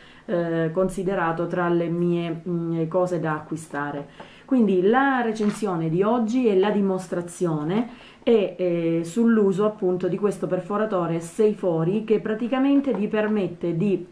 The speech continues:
forare qualunque formato di agenda o planner che voi possediate. La necessità di averlo sulla propria scrivania è proprio quella, perché, eh, anziché andare a forare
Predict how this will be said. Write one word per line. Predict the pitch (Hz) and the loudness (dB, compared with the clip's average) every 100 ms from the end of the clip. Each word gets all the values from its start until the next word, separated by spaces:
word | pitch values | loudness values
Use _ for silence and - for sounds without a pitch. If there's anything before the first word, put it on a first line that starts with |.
| - | -20
forare | - - 185 196 214 226 247 277 - - - | -16 0 2 2 2 0 0 -4 -10 -20 -2
qualunque | 214 214 269 262 277 | 2 4 4 4 2
formato | 240 202 190 185 185 | 0 -4 -2 -2 -2
di | 175 196 | -2 0
agenda | 202 170 170 160 165 190 | -2 -2 -2 0 0 0
o | |
planner | 202 175 160 170 175 | 0 0 0 -2 -2
che | 214 | -2
voi | 180 165 165 | -2 -2 -4
possediate. | 165 156 - 147 139 127 123 - - - - - | -6 -10 -8 -6 -4 -6 -10 -14 -18 -20 -12 -2
La | 233 | 2
necessità | 233 233 226 240 247 208 | 2 2 -2 -2 0 2
di | 185 | 2
averlo | 190 208 208 180 185 175 175 | 2 2 2 2 2 2 0
sulla | 175 190 190 | 0 0 0
propria | 208 196 | -2 -4
scrivania | - 202 214 233 262 277 | -6 -4 0 2 2 2
è | 240 | 0
proprio | - 185 175 | -2 -4 -2
quella, | 165 156 151 156 160 - - - | 0 0 0 -4 -8 -16 -20 -6
perché, | 202 - 208 185 180 | -4 0 0 0 0
eh, | |
anziché | 175 175 196 220 | -4 -4 -4 -2
andare | 208 190 185 | 0 0 -2
a | |
forare | 185 190 190 175 160 156 - | -2 -2 0 0 -2 -6 -14